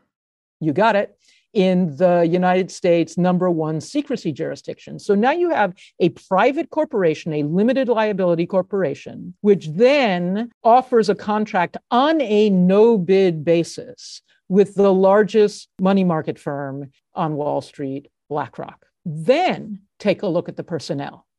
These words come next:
So now we come back to your question about who should be in my cabinet.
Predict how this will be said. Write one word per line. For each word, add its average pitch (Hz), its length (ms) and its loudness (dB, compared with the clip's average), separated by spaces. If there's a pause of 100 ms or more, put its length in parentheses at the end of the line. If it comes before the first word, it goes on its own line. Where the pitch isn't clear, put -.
So - 160 -6
now 175 240 0
we 196 120 0
come 190 280 -4
back 175 360 -4
to 190 100 -2
your 165 140 0
question 151 440 -8
about 147 240 -6
who 156 140 -6
should 151 180 -10
be 151 120 -10
in 143 80 -10
my 143 120 -10
cabinet. 147 480 -16